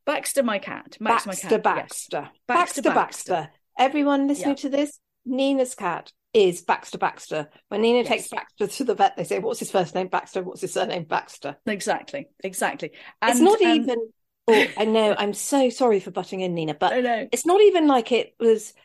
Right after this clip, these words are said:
Speaker 2: like it's an Icelandic, you know, it's not like Baxter Baxterson. Um,
Speaker 1: <laughs>
Speaker 2: it's
Speaker 1: Maybe
Speaker 2: just
Speaker 1: it should be. Maybe that's what we should call him.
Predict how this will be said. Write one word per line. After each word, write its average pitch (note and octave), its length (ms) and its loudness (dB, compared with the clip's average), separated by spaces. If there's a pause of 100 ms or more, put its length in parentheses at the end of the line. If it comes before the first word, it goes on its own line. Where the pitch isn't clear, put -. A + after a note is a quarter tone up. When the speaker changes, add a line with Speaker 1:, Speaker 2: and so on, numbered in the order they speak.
(140)
Speaker 2:
like A3 160 -2
it's - 160 -4
an G#3 60 0
Icelandic, G#3 1120 0
you G3 80 0
know, F#3 80 0
it's F3 100 -8
not B3 120 0
like - 260 -2
Baxter - 340 -4
Baxterson. - 800 -8 (640)
Um, F#3 400 0 (120)
Speaker 1:
<laughs> - 140 -12
Speaker 2:
it's A3+ 280 -2
Speaker 1:
Maybe A#4+ 340 2
Speaker 2:
just A#3 160 -4
Speaker 1:
it - 20 -2 (120)
should - 120 -10
be. E3+ 460 -2
Maybe D#4+ 240 -2
that's C#4 240 -6
what - 120 -10
we D4+ 80 -10
should - 180 -18
call - 240 -6
him. C4 180 -8